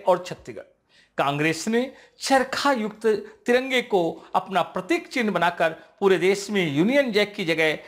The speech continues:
लहराने, तिरंगा फहराने का निर्णय लिया। इस क्षेत्र का सुप्रसिद्ध झंडा सत्याग्रह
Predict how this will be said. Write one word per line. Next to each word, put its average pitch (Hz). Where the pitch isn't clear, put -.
लहराने, 135
तिरंगा 208
फहराने 170
का 247
निर्णय 151
लिया। 117
इस -
क्षेत्र 180
का 170
सुप्रसिद्ध 180
झंडा 165
सत्याग्रह 190